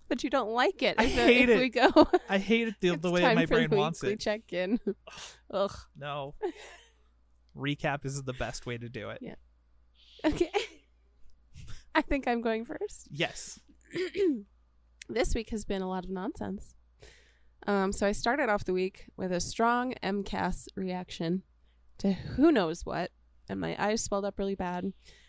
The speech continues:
Speaker 1: and my face was, like, peeling in places, and then finally when the
Speaker 2: Jesus.
Speaker 1: swelling went down, um,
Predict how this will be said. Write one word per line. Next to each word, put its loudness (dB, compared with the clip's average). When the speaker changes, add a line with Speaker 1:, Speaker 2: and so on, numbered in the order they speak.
Speaker 1:
and -2
my -8
face -8
was, -2
like, -4
peeling -4
in -4
places, -4
and -4
then -2
finally -2
when -4
the -6
Speaker 2:
Jesus. -10
Speaker 1:
swelling -2
went -2
down, 0
um, 0